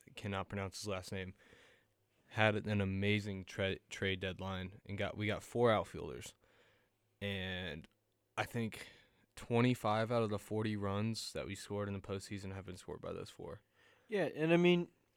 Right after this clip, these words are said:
Speaker 2: that's, that's literally, like, the story of the Browns. They leave a Cleveland team, then they do really well somewhere else.
Speaker 1: Well,
Speaker 2: The only player that hasn't done that is Kyrie Irving.
Speaker 1: Well, Soler, or not Soler, uh, Rosario was good. He just got hurt,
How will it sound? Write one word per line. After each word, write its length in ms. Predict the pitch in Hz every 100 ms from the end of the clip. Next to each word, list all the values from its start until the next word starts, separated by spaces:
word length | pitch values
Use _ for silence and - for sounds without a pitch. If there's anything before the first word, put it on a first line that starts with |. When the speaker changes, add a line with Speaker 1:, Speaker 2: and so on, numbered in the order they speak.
| -
Speaker 2:
that's, 220 | 180 -
that's 340 | 170 170 -
literally, 240 | 180 175 160
like, 220 | 147 139
the 100 | 131
story 460 | - 139 131 127
of 80 | 113
the 60 | 107
Browns. 560 | 101 110 110 107 104 -
They 120 | 127
leave 260 | 135 143 139
a 40 |
Cleveland 460 | - 139 135 147 147
team, 200 | 165 147
then 100 | 131
they 100 | 120
do 180 | 120
really 440 | 113 113 120 117 113
well 320 | 107 104 104
somewhere 380 | - 107 98 95
else. 260 | 95 104 - _ _ -
Speaker 1:
Well, 280 | 123 120 113
Speaker 2:
The 100 | 151
only 280 | 160 190 220
player 320 | - 180 185
that 140 | 151
hasn't 320 | 139 139 135 131
done 160 | 135 143
that 160 | 147
is 120 | 123
Kyrie 420 | - 131 117 113 101
Irving. 240 | 90 87 _ _ _ _ -
Speaker 1:
Well, 160 | 131
Soler, 500 | 123 - 135 147 185 -
or 80 | 110
not 160 | 101
Soler, 320 | - 67 69 -
uh, 240 | 113 107 98
Rosario 640 | 107 110 147 202 165 117
was 460 | 95 104 120 117 95
good. 480 | 107 113 90 78 - _ _ _
He 140 | 107
just 320 | 104 113 - -
got 200 | 107 98
hurt, 520 | - - 123 113 -